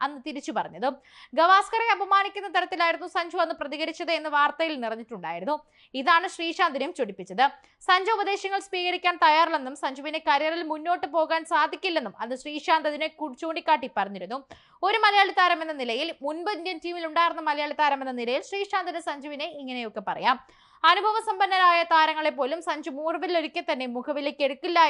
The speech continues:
എന്നും ദൗർഭാഗ്യകരമായ കാര്യമാണെന്നും പറയുന്നു. സഞ്ജു ഐ പി എല്ലിലും ഇന്ത്യൻ ക്രിക്കറ്റ് ടീമിലെ സ്ഥാനത്തിലുമാണ് പ്രാധാന്യം നൽകിയിരിക്കുന്നത്. ആഭ്യന്തര ക്രിക്കറ്റ് കളിക്കാൻ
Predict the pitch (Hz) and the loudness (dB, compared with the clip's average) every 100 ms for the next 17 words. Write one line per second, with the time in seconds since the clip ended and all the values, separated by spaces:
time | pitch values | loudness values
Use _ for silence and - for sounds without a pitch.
0 | 233 202 147 220 240 247 277 294 285 285 | 4 -6 -6 -2 -2 2 0 0 -2 0
1 | 285 277 285 277 311 311 254 185 - 202 | 0 2 4 4 4 0 0 -8 -6 -4
2 | 175 185 254 - _ - 339 381 440 - | -4 -8 -10 -12 _ 4 4 4 0 4
3 | 294 311 311 392 349 339 320 320 359 339 | 4 4 0 -2 0 -2 -4 -4 -4 -4
4 | 320 349 339 330 302 330 - 320 330 339 | -6 -4 -4 -4 -2 -4 2 4 4 0
5 | 359 320 269 277 285 302 302 339 339 320 | -4 2 4 4 6 4 6 2 0 -2
6 | 269 254 254 226 190 185 285 294 - _ | -2 0 -4 -6 -8 2 2 2 -8 _
7 | - 302 339 359 349 381 - 359 392 359 | 6 8 8 4 0 0 0 -2 -2 2
8 | 339 302 320 330 | 2 2 2 2